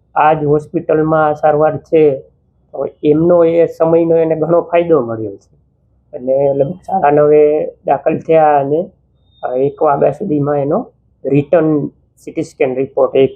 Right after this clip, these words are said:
કે એક પંદરે મળી ગયો હતો. એટલે એ પ્રમાણે, અ,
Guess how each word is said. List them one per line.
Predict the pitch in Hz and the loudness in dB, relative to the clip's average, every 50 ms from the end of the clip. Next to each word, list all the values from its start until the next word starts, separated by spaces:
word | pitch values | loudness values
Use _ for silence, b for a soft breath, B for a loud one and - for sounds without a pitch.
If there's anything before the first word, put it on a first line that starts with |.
| _ _ - | _ _ -2
કે | 151 143 131 135 | 0 0 0 0
એક | 139 - - _ | -2 -4 -6 _
પંદરે | - 143 139 143 151 147 139 | -2 -2 0 2 2 0 0
મળી | 123 117 127 131 135 131 | 0 0 -2 0 0 0
ગયો | 113 113 110 98 | -2 -2 -4 -6
હતો. | 90 90 - _ _ _ _ _ _ _ _ _ _ _ _ _ - | -6 -12 -18 _ _ _ _ _ _ _ _ _ _ _ _ _ -8
એટલે | - 156 175 - - _ _ _ _ - | -4 -4 -4 -4 -6 _ _ _ _ -4
એ | - 170 175 180 175 | -2 0 2 2 0
પ્રમાણે, | 180 175 - 170 165 165 165 165 170 180 240 - | -2 -2 -2 -2 0 0 0 0 0 0 -2 -4
અ, | - _ _ - - | -8 _ _ -12 -8